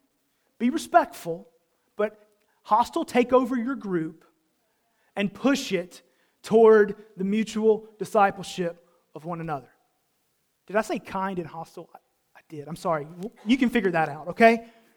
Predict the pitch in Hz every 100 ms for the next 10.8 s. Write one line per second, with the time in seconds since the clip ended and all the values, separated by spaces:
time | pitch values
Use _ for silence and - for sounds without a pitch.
0 | _ _ _ - 277 277 190 180 330 330
1 | - - - - 214 214 247 202 240 -
2 | 269 254 - - - _ _ _ _ -
3 | 185 - - 226 208 - - - _ _
4 | _ _ _ _ _ _ _ _ _ -
5 | 254 269 233 - 339 311 254 254 226 226
6 | 208 269 269 240 - 226 226 220 208 180
7 | 175 220 208 - 196 208 208 185 175 170
8 | 190 175 - 170 147 135 131 160 233 247
9 | 269 247 180 175 170 165 190 247 254 240
10 | 220 170 240 262 165 151 185 208